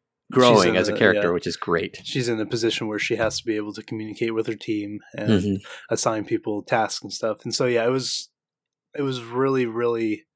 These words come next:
Speaker 2: cool to kinda see her break out of her shell and embrace this new role that, you know, he, obviously she was not thrilled about taking in the first place,
Speaker 1: Mm-hmm.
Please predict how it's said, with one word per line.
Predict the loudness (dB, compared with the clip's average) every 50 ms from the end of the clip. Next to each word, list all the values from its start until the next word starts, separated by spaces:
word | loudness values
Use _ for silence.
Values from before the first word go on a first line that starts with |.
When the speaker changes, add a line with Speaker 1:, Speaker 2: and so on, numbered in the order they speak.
| _ _ _ _ _ _ _ _ _ _
Speaker 2:
cool | -4 0 0 2 2 0 0 -2
to | -4 -2
kinda | -2 -2 -4 -4 -4
see | -2 -2 -2 0 0
her | 0 -2 -2 -4
break | -4 -4 -2 -2 -2 -2 0
out | 0 0 0
of | -2 -2
her | -2 -2 -2
shell | 0 2 2 2 4 2 2 0 -4 _ _ -20 -20 -20 -20 -20 _ _ -12 -6
and | -4 -4 -4 -4 -4
embrace | -4 -4 -4 -2 0 0 2 2 0 -2
this | -2 -4 -6 -4
new | -4 -6 -4 -4
role | -2 -2 -2 -2 -2 -2
that, | -4 -4 -4 -4 -6 -8 _ _ _ _
you | -8 -6 -6
know, | -4 -6 -6 -8 -10 -12 -12
he, | -10 -8 -4 -4 -4 -2 0
obviously | 0 0 2 2 0 -2 -2 -2 -2 -2
she | -2 -2 -2 -2
was | -2 -4 -4 -2
not | -2 -2 -2 -4 -6 -8 -8
thrilled | -4 -2 0 0 0 0
about | -2 -2 0 0 0 -2 -2 _ _ _ _ _ _ _ _ _ _ _ _ _ _ _ -20 -18 -8
taking | -4 -2 -2 -2 -2 -4 -6 -6 -6
in | -8 -8
the | -8 -8
first | -6 -6 -6 -6 -4
place, | -4 -2 -2 -4 -4 -8 -10 -12 -12 _ -2
Speaker 1:
Mm-hmm. | 0 0 0 0